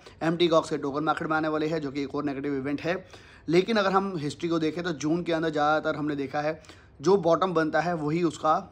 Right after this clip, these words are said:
बॉटम होता है उस बुल सीजन के अंदर, यानी कि फिफ्टी सिक्स थाउजेंड डॉलर्स जो कि लगा था,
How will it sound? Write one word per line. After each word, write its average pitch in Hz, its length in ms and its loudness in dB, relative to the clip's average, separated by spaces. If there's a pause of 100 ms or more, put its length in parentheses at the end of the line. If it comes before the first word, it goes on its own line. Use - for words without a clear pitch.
(120)
बॉटम 156 360 2
होता 156 240 0
है 160 180 0
उस 156 240 -8
बुल 147 200 -2
सीजन 147 300 -2
के 143 100 -4
अंदर, 135 160 -4
यानी 147 160 -4
कि 156 80 -8
फिफ्टी 156 280 -4
सिक्स 175 180 -6
थाउजेंड 170 200 2
डॉलर्स 175 280 -2 (340)
जो 156 80 2
कि 160 100 0
लगा 151 200 2
था, 180 200 0